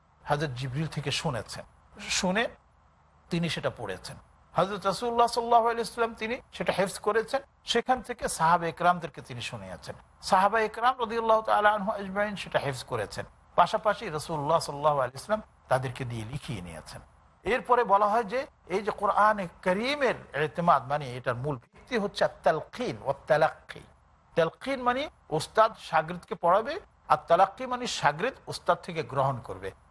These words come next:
এইটা হচ্ছে মুখে মুখে, মুখে মুখে, মুখে লিখার মাধ্যমে কিন্তু এটা সম্ভব হয় না। আর এজন্যই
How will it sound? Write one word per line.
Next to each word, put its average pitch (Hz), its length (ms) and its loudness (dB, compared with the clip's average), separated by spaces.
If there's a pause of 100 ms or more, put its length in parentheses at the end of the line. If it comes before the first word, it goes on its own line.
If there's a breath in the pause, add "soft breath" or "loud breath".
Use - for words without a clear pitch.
এইটা 214 380 -2
হচ্ছে 220 240 -4
মুখে 160 300 -2
মুখে, 98 260 -12
মুখে 95 280 -16
মুখে, 82 280 -18
মুখে - 260 -20 (320)
লিখার 202 340 0
মাধ্যমে 175 440 -4
কিন্তু 135 300 -10
এটা - 220 -8
সম্ভব 95 340 -12 (120)
হয় 90 120 -8
না। 87 180 -12 (300)
আর 127 120 6 (100)
এজন্যই 202 460 0